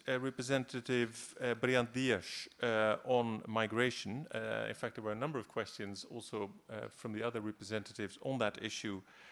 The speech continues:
Uh, the question what the Netherlands does, um, um, about the terrible situation that is, um, uh, in, in, in which, um, a number of, uh,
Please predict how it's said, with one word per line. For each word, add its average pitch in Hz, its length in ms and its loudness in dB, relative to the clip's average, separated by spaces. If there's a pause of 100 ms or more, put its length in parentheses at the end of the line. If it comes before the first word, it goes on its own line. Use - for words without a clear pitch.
(280)
Uh, 107 260 8
the 104 100 -2
question 117 460 -2
what 117 420 0 (200)
the 113 80 -2
Netherlands 110 640 -2 (480)
does, 113 580 6 (140)
um, 101 580 0 (680)
um, 98 720 -2 (1000)
about 120 280 8
the 117 120 6
terrible 123 340 2
situation 120 640 0
that 107 240 -4
is, 110 460 -8
um, 101 600 -2
uh, - 60 -6 (800)
in, 117 180 -8 (180)
in, 120 220 -2
in 117 160 -2
which, - 380 -4 (120)
um, 98 600 -4 (300)
a 113 40 -2
number 107 300 -2
of, 98 180 -8
uh, 123 40 -2